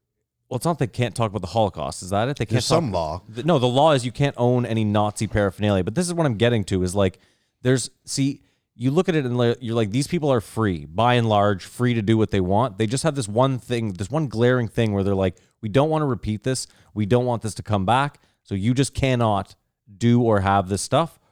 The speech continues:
Speaker 1: or you'll go to jail." Now, again, I think go to jail is a weird one, but you see what I'm saying is they're just as free as Americans. They've just said,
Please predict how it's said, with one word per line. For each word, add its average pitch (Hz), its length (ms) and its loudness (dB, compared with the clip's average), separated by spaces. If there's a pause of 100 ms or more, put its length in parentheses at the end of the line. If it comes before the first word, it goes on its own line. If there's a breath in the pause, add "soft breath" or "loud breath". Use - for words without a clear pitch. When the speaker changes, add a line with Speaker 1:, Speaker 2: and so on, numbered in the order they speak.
(180)
Speaker 1:
or 110 100 -2
you'll 110 160 0
go 98 140 0
to 90 80 -2
jail." 80 200 -4
Now, 104 100 -2
again, 90 220 -4
I 80 60 -6
think 85 180 -8
go 90 140 -2
to 82 80 -4
jail 90 260 0
is 78 100 -4
a 82 40 -6
weird 98 280 -2
one, 104 200 -2
but 113 300 -4 (460)
you 113 80 -10
see 160 140 0
what 156 80 0
I'm 131 100 0
saying 143 280 2
is 110 140 -2 (300 soft breath)
they're 131 280 2
just 110 320 0
as 185 120 -4
free 165 220 -2
as 135 80 -2
Americans. 123 600 -2
They've 113 180 0
just 113 220 -2
said, 113 340 0